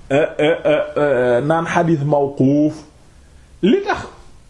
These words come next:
ñu koy, ñu naan xadiis, tudde ko xadiis ba naan xadiis la. Hein? Te xadiis mooy lépp loo xam ne dañ koo askanale ci Yonent bi alayhi salaatu wa salaam, moo xam wax wala jëf, wala li nga xam ne portrait physique wala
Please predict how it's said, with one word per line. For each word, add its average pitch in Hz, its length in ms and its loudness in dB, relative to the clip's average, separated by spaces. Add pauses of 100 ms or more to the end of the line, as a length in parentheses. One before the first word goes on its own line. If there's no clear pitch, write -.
(160)
ñu 202 240 2
koy, 214 300 0
ñu 196 120 0
naan 214 180 -2
xadiis, 151 440 -4
tudde 226 240 2
ko 214 100 0
xadiis 170 380 -2
ba 151 140 0
naan 240 200 -6
xadiis 214 320 -2
la. 135 120 -2 (960)
Hein? 240 280 0 (960)
Te 160 60 -4
xadiis 220 360 -2
mooy 175 240 2
lépp 202 300 -2
loo 196 200 2
xam 190 180 -2
ne 190 60 -2
dañ 175 160 0
koo 175 180 0
askanale 175 540 -4 (240)
ci 165 100 -8
Yonent 180 300 0
bi 160 140 -2
alayhi 151 260 2
salaatu 143 220 -2
wa - 60 -12
salaam, 160 220 -2
moo 160 180 2
xam 156 180 -4 (360)
wax - 220 -2
wala 160 260 2 (140)
jëf, - 240 0 (540)
wala 220 560 2 (600)
li 139 160 2
nga 202 160 0
xam 180 220 -2
ne 165 80 0
portrait 170 500 -2
physique 151 400 -6
wala 160 360 0